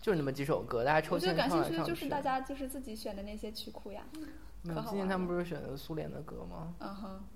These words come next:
Speaker 1: 然后
Speaker 2: 但是用中文唱。<laughs>
Speaker 1: 也挺不感兴趣的。那年有一个学员唱苏联的歌，用俄文唱的，然后唱的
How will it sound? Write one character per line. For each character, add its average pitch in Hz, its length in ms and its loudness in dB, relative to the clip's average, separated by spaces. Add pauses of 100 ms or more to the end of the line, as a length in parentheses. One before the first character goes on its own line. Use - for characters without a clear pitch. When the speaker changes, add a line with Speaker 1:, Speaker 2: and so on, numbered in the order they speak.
Speaker 1:
然 123 160 -4
后 135 380 2
Speaker 2:
但 294 120 2
是 285 80 0
用 277 120 -2
中 294 160 0
文 240 100 0
唱。 285 220 2 (200)
<laughs> - 240 4
Speaker 1:
也 151 140 6
挺 147 320 -2
不 143 80 -4
感 120 240 0
兴 131 220 -6
趣 147 140 -8
的。 143 120 -4 (120)
那 185 160 -2
年 185 180 2
有 139 160 2
一 131 60 0
个 185 60 2
学 156 160 0
员 131 280 0
唱 143 280 -2
苏 - 180 -4
联 131 120 2
的 127 60 -2
歌， 131 180 0
用 123 240 2
俄 98 180 0
文 95 160 -2
唱 - 200 -8
的， - 80 -6
然 - 80 -6
后 139 160 -6
唱 135 260 -4
的 - 260 -4